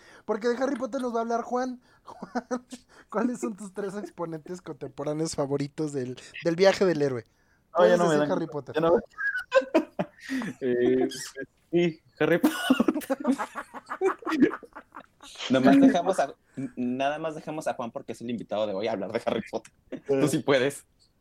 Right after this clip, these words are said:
Speaker 2: Bueno, Harry Potter, eh, Star Wars también.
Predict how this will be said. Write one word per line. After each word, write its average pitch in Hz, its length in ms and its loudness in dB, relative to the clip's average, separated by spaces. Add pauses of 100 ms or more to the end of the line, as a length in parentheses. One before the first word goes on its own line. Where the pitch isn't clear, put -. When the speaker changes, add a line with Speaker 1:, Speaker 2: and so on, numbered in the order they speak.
(120)
Speaker 2:
Bueno, 127 360 4
Harry 151 200 4
Potter, 165 480 0
eh, 110 500 2 (200)
Star 123 280 4
Wars 131 260 6
también. 127 400 -2